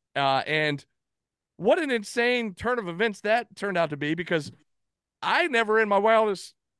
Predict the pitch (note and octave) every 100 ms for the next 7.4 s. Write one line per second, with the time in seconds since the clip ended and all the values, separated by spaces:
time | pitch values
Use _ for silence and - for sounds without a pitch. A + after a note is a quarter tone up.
0 | _ - E3 F#3+ A#3 A#3+ E3 D3 D3+ F#3+
1 | F3 E3 D#3+ D#3 C3 F3+ F3+ F3 F#3+ F#3+
2 | - F#3+ G#3+ A3 G3+ - A3 G3+ F#3+ E3
3 | _ _ - F#3 A3+ G#3 F#3 A#3 F#3 F#3
4 | - F#3 E3 - _ _ G#3+ G#3 D3+ G3+
5 | G3 G3+ B3 D3 C#3+ F#3+ _ _ D3+ E3
6 | F#3+ F#3 F#3+ G#3+ A#3 A3 G3+ G3 B3+ C4+
7 | C#3 D3+ G#3